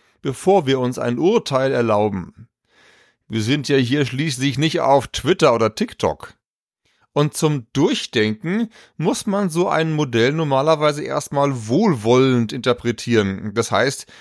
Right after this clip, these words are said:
wie würde dieses Modell in der stärksten Formulierung aussehen? Wie würde es aussehen, damit es so gut wie möglich funktioniert?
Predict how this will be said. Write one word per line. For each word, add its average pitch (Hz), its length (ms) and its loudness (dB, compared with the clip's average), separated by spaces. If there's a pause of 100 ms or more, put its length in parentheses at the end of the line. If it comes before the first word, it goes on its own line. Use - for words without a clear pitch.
(200)
wie 135 440 -6
würde 190 260 4
dieses 180 280 -4
Modell 170 440 0
in 165 120 -6
der 147 100 0
stärksten 160 720 -2
Formulierung 170 760 0
aussehen? 120 840 -2 (640)
Wie 190 140 0
würde 208 160 2
es 175 120 0
aussehen, 180 480 2
damit 175 280 2
es 160 180 0
so 165 120 -2
gut 202 340 -4
wie 156 80 -2
möglich 151 460 2
funktioniert? 123 840 -4